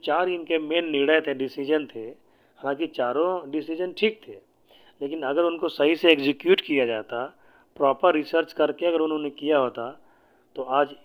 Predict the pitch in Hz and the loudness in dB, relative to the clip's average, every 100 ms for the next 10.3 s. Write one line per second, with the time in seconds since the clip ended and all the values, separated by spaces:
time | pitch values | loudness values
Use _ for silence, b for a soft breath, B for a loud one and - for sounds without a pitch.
0 | - 120 139 - 170 160 151 147 135 147 | -10 -4 -4 -4 -6 -4 -4 0 2 2
1 | 127 131 127 120 - 180 220 b b b | 0 -6 -6 -6 -4 -4 -4 b b b
2 | _ _ - 143 143 156 156 160 147 139 | _ _ -10 -8 -2 -2 0 0 0 -2
3 | 120 117 165 214 b b b b 131 131 | -4 -2 -2 -2 b b b b -6 0
4 | 135 117 107 - 95 _ _ _ _ _ | 2 2 -2 -10 -16 _ _ _ _ _
5 | 120 123 151 151 143 139 151 160 151 180 | -6 -4 -4 2 2 2 -4 -4 -4 -4
6 | 202 _ _ _ _ _ 110 120 127 135 | -8 _ _ _ _ _ -8 -4 -2 -2
7 | 139 147 143 151 143 139 139 160 143 185 | -2 -4 -2 -2 -2 -4 -2 -2 -2 -4
8 | - b b b b 135 139 135 143 165 | -8 b b b b -8 -6 -4 -2 -2
9 | 170 - 151 143 143 143 151 143 135 127 | -2 2 2 2 -2 0 0 0 -4 -4
10 | 117 131 175 | -4 -4 -4